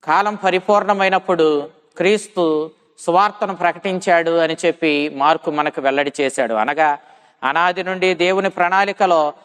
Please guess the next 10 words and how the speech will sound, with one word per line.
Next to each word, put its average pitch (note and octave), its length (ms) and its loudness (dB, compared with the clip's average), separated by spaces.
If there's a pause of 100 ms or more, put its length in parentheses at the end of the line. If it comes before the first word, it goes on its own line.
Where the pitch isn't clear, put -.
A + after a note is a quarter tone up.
(280)
మెస్సియా G3+ 520 2
కాలము F3+ 540 0
నిర్ణయించబడింది. D#3+ 1120 -2 (420)
ఆ C#3+ 160 0
నిర్ణయించబడిన G3+ 800 -2
కాలములో F3+ 560 0
మెస్సియా D#3 600 0 (540)
నూతన G3 600 2
దైవరాజ్య G3+ 680 0
స్థాపన G3 480 0